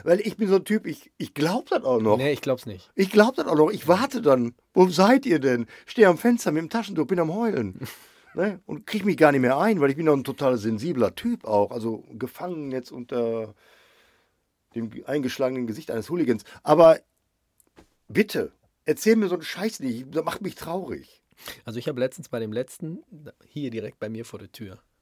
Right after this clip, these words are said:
Speaker 2: ist der mit dem Auto vorbeigefahren und ich glaub, seine Oma wohnt hier eine paar Straßen weiter und dann hält
Speaker 1: Gruß
Speaker 2: er
Speaker 1: an
Speaker 2: an.
Speaker 1: seine Oma.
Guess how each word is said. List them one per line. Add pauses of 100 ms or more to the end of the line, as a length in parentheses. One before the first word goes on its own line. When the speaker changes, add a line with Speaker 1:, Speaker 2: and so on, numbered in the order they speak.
(500)
Speaker 2:
ist
der
mit
dem
Auto
vorbeigefahren
und
ich
glaub,
seine
Oma
wohnt
hier
eine
paar
Straßen
weiter
und
dann
hält
Speaker 1:
Gruß
Speaker 2:
er
Speaker 1:
an
Speaker 2:
an.
Speaker 1:
seine
Oma.